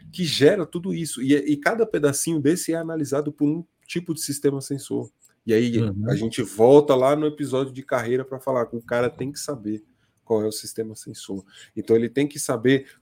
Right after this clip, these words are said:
Speaker 1: como que ele, ele vai monitorar a ilha de calor com que sistema sensor, né? Ele vai
Speaker 2: Uhum.
Speaker 1: monitorar com Planet? Opa, peraí. Tem alguma coisa aí, entendeu?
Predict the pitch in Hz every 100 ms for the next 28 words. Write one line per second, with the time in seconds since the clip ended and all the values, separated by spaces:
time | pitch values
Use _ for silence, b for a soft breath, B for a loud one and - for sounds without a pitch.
0 | - 160 190 190 160 147 135 139 143 143
1 | 143 139 135 139 139 135 135 135 131 131
2 | - 147 165 156 143 127 131 127 - 117
3 | - 98 - _ _ _ _ 98 101 127
4 | 131 123 127 131 131 - 127 123 127 113
5 | - 139 151 117 101 - - _ - 101
6 | - - 110 117 92 _ _ _ _ _
7 | _ _ _ _ - 110 110 117 131 131
8 | 127 143 117 107 101 101 117